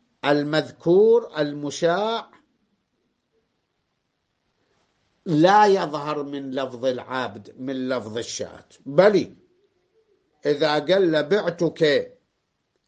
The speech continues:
نصف هذين العبدين"، خو هذا تصريح بالكسر المشاع،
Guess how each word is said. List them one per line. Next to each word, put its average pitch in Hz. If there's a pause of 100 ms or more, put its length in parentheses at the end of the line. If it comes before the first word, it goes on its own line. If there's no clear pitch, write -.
نصف 202
هذين 208
العبدين"، 220
خو 180
هذا 156
تصريح 156
بالكسر 165
المشاع، 107